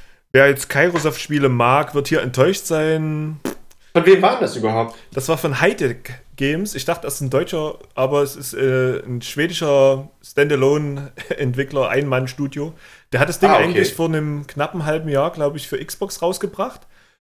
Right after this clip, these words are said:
Speaker 2: Okay.
Speaker 1: Und, äh, jetzt eine P-C-Umsetzung, äh, ist geplant auf Steam und jetzt halt die I-O-S-Umsetzung.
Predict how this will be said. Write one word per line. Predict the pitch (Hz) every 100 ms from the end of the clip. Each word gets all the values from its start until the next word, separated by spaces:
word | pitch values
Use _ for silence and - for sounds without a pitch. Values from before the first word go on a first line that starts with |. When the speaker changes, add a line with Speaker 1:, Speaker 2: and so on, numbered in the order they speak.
| 170
Speaker 2:
Okay. | 135 107 151
Speaker 1:
Und, | 147 147 143
äh, | 151 143
jetzt | 147 156 -
eine | 151
P-C-Umsetzung, | 143 131 156 185 156 165 165 170 165 - -
äh, | 135 147 143 143 143
ist | 139 135
geplant | 147 123 139 165
auf | -
Steam | - - 185 190
und | 143
jetzt | 151 165
halt | 143
die | 95
I-O-S-Umsetzung. | 127 123 165 - - - 165 175 175 175 165